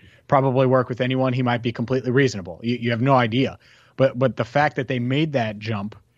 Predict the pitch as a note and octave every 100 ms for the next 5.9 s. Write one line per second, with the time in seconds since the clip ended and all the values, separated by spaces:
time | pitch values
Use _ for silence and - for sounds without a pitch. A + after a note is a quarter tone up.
0 | _ - A#2+ C3 D#3 C3 A2+ A#2+ A#2 A#2+
1 | A2 G2+ _ _ _ _ _ _ _ _
2 | - C3+ - C3+ A2+ - G#2 C#3+ C#3 D3
3 | D3 - C#3+ F#3 G#3 B2+ C3 G#3+ B2 C#3
4 | - _ _ - - - _ - - C#3+
5 | C#3+ D#3+ E3 D3 C3+ B2+ A#2 G#2+